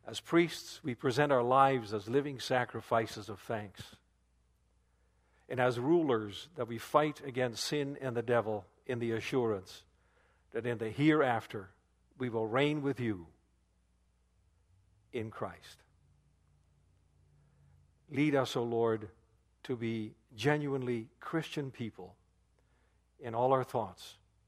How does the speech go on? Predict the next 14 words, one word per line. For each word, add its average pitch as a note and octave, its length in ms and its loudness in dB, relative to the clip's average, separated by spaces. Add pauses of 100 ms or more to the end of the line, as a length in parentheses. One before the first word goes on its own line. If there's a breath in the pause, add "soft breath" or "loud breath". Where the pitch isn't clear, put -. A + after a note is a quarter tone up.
(580)
deeds, A#2 520 -8 (920)
actions, G#2+ 600 -6 (680)
and G#2 200 -8
words. F#2 480 -16 (1900)
Empower C3 440 6
us B2 160 4
to B2+ 120 2
do D3 160 0
this, C3+ 280 2
Lord, B2+ 420 2 (1300)
through B2 140 -4
the A2 80 -2
mighty C#3 260 2
working G#2+ 420 -4